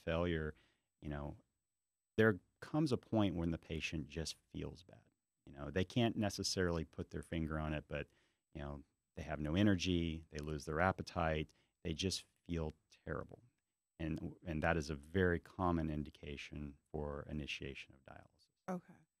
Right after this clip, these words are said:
Speaker 2: And when you say feeling terrible, I know people these days are sluggish or work kinda overloads them, but feeling terrible.
Speaker 1: I think the most common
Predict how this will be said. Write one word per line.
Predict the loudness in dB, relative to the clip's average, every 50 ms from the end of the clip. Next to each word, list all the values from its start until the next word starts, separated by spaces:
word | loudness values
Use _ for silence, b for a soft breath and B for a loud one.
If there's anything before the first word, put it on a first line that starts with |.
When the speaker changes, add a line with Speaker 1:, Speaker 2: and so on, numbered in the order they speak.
| _ _ _ _ _ 0
Speaker 2:
And | 2 4
when | 6 6
you | 6 6 4
say | 2 0 0 2 2 4 4 4 2
feeling | 2 0 2 2 4 4 4 2 0
terrible, | -2 -4 -6 -4 -2 0 0 0 0 -2 -2 -2
I | -4 -2
know | -2 -2 -2 -2 -4
people | -4 -4 -4 -4 -2 _ -2 -2 -2 -2
these | -2 -2 -4 -6 -6 -8
days | -6 -4 -2 -2 -2 -2 -4 -6
are | -8
sluggish | -8 -8 -10 -4 0 0 2 2 2 2 4 4 2 2 2 0 -2 -4
or | -4 -4 -4 -4 -4 -4 -6 b b b b b b
work | -4 0 2 4 4 4 2 0 -4 -6
kinda | -2 -2 0 0 2
overloads | 2 2 0 2 0 0 2 4 4 4 4 2 0 -4
them, | -4 -4 -2 0 0 0 -2 -2 -2
but | -2 -2 -2 -2 -2 -4 -8 _ _ _ _ _ _ _ _ _
feeling | 4 4 4 4 4 0
terrible. | 0 0 0 2 4 4 4 4 2 0 -2 -4 -2 -4 -4 -6 -10 _ _ _ _ _ _ _ _ _ _ _ _ _ _ _ _ _ _ _ 4
Speaker 1:
I | 6
think | 6 6 4 6 8
the | 8
most | 10 10 10 10 8 6 2
common | 2 4 4 6 8 8 8 8 8 6